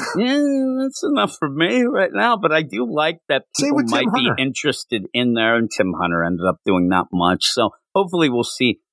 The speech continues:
Speaker 2: more of those characters, but it did look like Damien gets back, "I'm done with you," boom, done,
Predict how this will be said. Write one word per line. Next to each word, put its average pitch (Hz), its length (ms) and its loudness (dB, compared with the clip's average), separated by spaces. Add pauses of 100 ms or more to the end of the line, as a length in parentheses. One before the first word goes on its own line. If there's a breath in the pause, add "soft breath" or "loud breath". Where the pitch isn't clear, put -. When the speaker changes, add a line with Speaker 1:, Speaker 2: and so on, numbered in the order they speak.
(100)
Speaker 2:
more 139 260 2
of 110 160 0
those 113 260 0
characters, 120 560 -2
but 117 120 2
it 113 120 -4
did 160 160 -2
look 143 220 -2
like 120 220 -2
Damien 127 320 2
gets 117 240 -2
back, 123 240 -2
"I'm 101 160 -4
done 131 240 0
with 113 160 0
you," 151 160 2
boom, 139 520 0
done, 117 340 0